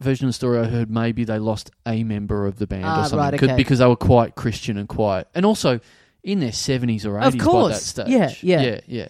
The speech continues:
Speaker 1: So,
Speaker 2: Um, the song in question was Roses Are Free. Do you know
Speaker 1: Oh,
Speaker 2: that one?
Speaker 1: yeah, yeah. It's
Speaker 2: Yeah.
Speaker 1: on Chocolate and Cheese.
Speaker 2: Yep.
Speaker 1: The, uh, the cover with magnificent artwork,
Speaker 2: Mm-hmm.
Speaker 1: uh, which is just a young lady, uh, with a Ween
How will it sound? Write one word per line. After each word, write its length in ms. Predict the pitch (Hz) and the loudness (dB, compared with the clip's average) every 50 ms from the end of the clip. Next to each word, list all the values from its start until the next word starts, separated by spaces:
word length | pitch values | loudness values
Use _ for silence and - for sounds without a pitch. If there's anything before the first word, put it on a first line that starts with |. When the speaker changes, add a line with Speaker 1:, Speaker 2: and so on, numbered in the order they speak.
| _ - | _ -18
Speaker 1:
So, 420 | - - - 127 110 98 95 95 107 - | -16 -12 -10 -8 -6 -6 -8 -6 -2 0
Speaker 2:
Um, 300 | 214 220 226 226 220 - - | 2 2 2 2 -2 -2 -2
the 100 | 226 208 | -2 -2
song 260 | - - 262 269 277 | 2 2 2 2 2
in 120 | 269 262 | 0 -2
question 460 | - - 254 240 - - - 233 220 208 | 0 0 0 0 0 -2 -4 -2 0 2
was 380 | 202 196 190 190 - - - - | 4 4 2 2 -2 -6 -10 -8
Roses 440 | - 180 185 185 185 180 160 180 147 | -4 2 2 4 4 2 0 0 -2
Are 60 | 156 | -2
Free. 480 | 143 - - 151 147 139 123 92 113 - _ _ _ _ _ | -4 -2 -2 -2 -2 -2 -4 -8 -10 -14 _ _ _ _ _
Do 80 | - 156 | -10 -6
you 40 | 156 | -2
know 60 | 180 | 0
Speaker 1:
Oh, 20 | 208 | 2
Speaker 2:
that 80 | 240 | 2
one? 140 | 262 254 196 | 4 4 4
Speaker 1:
yeah, 160 | 143 127 123 | 4 4 2
yeah. 160 | 127 127 120 | 2 0 -2
It's 200 | 110 110 156 143 | -2 -2 -2 -2
Speaker 2:
Yeah. 40 | 180 156 | -2 -4
Speaker 1:
on 100 | 123 117 | -4 -6
Chocolate 500 | - - - - - 135 120 - 120 113 | -8 -12 -12 -6 -6 -6 -6 -6 -10 -10
and 100 | 113 - | -10 -6
Cheese. 400 | - 175 151 104 - - - - | -6 -6 -6 -6 -8 -10 -6 2
Speaker 2:
Yep. 260 | 160 151 135 - _ _ _ _ - | 4 4 4 4 _ _ _ _ -10
Speaker 1:
The, 300 | - 117 113 107 104 104 101 | -6 -4 -2 -2 0 0 -2
uh, 260 | 101 101 98 95 92 - _ - - - - - _ _ _ _ _ _ - | -2 -2 -2 -4 -6 -8 _ -20 -20 -20 -20 -20 _ _ _ _ _ _ -18
the 580 | - 113 113 123 131 131 131 131 131 131 147 - _ - | -18 -14 -6 -4 -2 -2 0 -2 -2 -4 -6 -10 _ -2
cover 300 | - - 170 185 190 139 | 2 2 4 4 4 4
with 240 | 110 120 113 - - | 2 0 -4 -4 -4
magnificent 720 | 123 127 127 127 131 143 160 185 180 175 147 156 127 82 | -4 -2 -2 0 0 2 2 2 2 2 0 0 -2 -2
artwork, 540 | - 101 101 95 73 104 104 123 185 190 - _ - - - _ - 160 | -2 -4 -4 -2 -2 0 0 0 0 -2 -6 _ -20 -20 -20 _ -6 -2
Speaker 2:
Mm-hmm. 100 | 165 147 | 0 2
Speaker 1:
uh, 260 | 113 113 113 113 113 | 4 4 4 4 2
which 180 | 117 117 - - | 2 0 0 -2
is 140 | 117 104 - | -4 -4 -2
just 280 | 123 113 - - - - | -4 -4 -4 -6 -8 -6
a 320 | 127 110 107 104 101 98 - | -4 -2 0 0 0 -2 -2
young 220 | - 117 113 110 107 | -2 -2 -2 -2 0
lady, 480 | 101 101 104 107 104 104 107 - 220 - _ - | 0 0 0 0 -2 -2 -4 -6 -10 -14 _ -10
uh, 460 | - 107 101 98 98 95 92 92 98 - | -8 -6 -4 -4 -4 -4 -4 -4 -6 -8
with 200 | - - 104 98 | -8 -6 -6 -4
a 80 | 98 90 - | -4 -6 -6
Ween 520 | 110 107 104 120 117 113 110 101 92 95 | 0 2 2 2 2 0 -2 -6 -8 -12